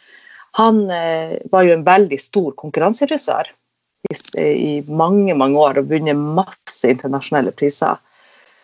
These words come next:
Eh, der han brant for opplæring og brant for å løfte faget og drive på med opplæringa og f-, se andre vekse, og det var hans passion, liksom. Og så opplevde han jo da at han manglet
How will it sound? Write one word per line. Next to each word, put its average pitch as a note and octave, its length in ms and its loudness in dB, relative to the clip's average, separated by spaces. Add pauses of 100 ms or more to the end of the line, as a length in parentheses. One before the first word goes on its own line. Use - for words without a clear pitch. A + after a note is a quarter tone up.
(420)
Eh, E3+ 180 4
der G3+ 160 4
han F#3+ 320 0
brant B3+ 360 0
for D3 140 -2
opplæring D#3 440 0
og C#3 120 -6
brant G#3 400 0
for C#3 220 -8
å C3+ 380 -2 (500)
løfte F#3+ 440 0
faget D3 600 0
og B2 120 0
drive F#3 240 4
på C#3+ 120 -6
med - 160 -2
opplæringa C3 720 0
og B2+ 260 -2
f-, - 680 -16 (120)
se G3+ 340 2
andre D#3+ 380 2
vekse, - 640 0
og B2+ 160 2
det - 120 6
var C3+ 80 -2
hans C#3+ 400 -6
passion, - 480 -4
liksom. E3+ 460 -2 (840)
Og G#3+ 100 2
så - 200 2
opplevde C#4+ 560 4
han F3 140 2
jo E3+ 60 -4
da F#3 180 2
at F3+ 100 -8
han E3+ 160 2
manglet G3+ 400 4